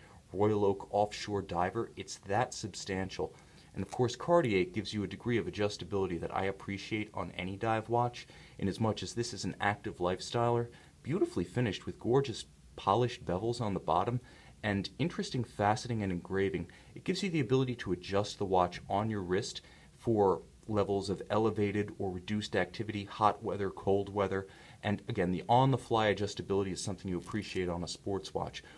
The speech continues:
which this definitely is. Now, Cartier decided in the early two thousands that it wanted to go more in-house, more male, and more mechanical with its watch line.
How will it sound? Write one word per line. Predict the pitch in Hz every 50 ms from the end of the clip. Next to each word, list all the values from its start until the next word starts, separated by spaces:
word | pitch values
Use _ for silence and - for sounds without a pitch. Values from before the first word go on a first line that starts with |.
| - -
which | - 123 123 - - -
this | - 170 202 196 -
definitely | - - 127 135 139 - 151 139 - - - 98
is. | - - 98 95 82 - - - - - - - - - - - - -
Now, | - 104 98
Cartier | - - - 170 208 226 226 214
decided | 143 131 - - 123 123 120 120 107
in | 104
the | - -
early | - 110 110 120 120
two | 117 - - 113
thousands | - - 101 101 101 98 117 117 113 - - - - - - -
that | - 98
it | 98
wanted | 92 101 110 123 135 135
to | -
go | - 107
more | 101 98 101 104 107 - - -
in-house, | 117 117 147 156 151 151 143 147 151 151 - - - - - - - - -
more | - 101 104 104 101 90
male, | 87 87 87 90 95 107 127 143 147 147 135 - -
and | - 104 92 92
more | 98 110 120 117
mechanical | 110 92 - - - - 117 113 110 98 - - 78 - -
with | - 95 90 -
its | 90 - - -
watch | 92 92 95 92 - -
line. | - 78 80 85 85